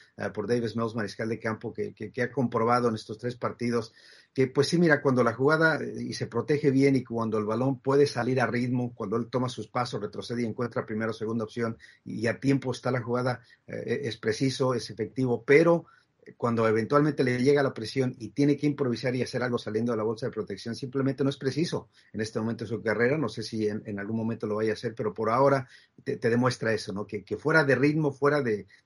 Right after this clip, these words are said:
eh, fu-, fu-, sí, fuera de ritmo, saliendo, improvisando de la bolsa de protección, pues hemos visto que no ha sido preciso o no puede hacer jugadas en, en momentos cruciales. Eh, por ahora se ha convertido en un, en un mariscal de campo que va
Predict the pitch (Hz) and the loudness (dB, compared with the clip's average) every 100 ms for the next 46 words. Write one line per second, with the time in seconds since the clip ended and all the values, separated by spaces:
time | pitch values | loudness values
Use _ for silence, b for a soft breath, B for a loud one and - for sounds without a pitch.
0 | - 110 110 - - 117 117 139 143 - | -12 -8 -8 -8 -10 -14 -4 -2 -2 -4
1 | 139 135 139 151 131 147 139 - 117 135 | -2 0 2 4 4 4 2 0 0 2
2 | 147 139 110 110 107 131 135 113 123 139 | 4 2 2 -2 -2 -2 -2 0 -2 -6
3 | 110 107 107 - 127 127 127 127 127 b | -8 -8 -8 -4 -4 -4 -8 -10 -14 b
4 | b 101 127 127 120 117 - 110 110 127 | b -6 -2 0 -2 -6 -4 -4 -2 -2
5 | 110 104 - 131 139 113 123 127 127 135 | -2 -4 -6 -4 -4 -2 -2 -2 -2 0
6 | 131 120 - 110 110 113 b b - 104 | 0 -4 -4 -2 -2 -4 b b -10 -10
7 | - 107 104 113 107 - 101 - 117 123 | -6 -6 -4 -6 -8 -12 -12 -2 0 0
8 | 123 b b - 117 - 117 - 113 110 | -4 b b -12 -10 -8 -10 -6 -2 0
9 | 127 120 113 123 110 104 120 120 120 113 | 0 -2 -4 -2 -2 -2 0 0 0 -2
10 | 113 117 107 123 117 110 117 120 101 107 | -2 -2 -2 -2 -4 -2 -6 -6 -4 0
11 | 113 120 | 2 0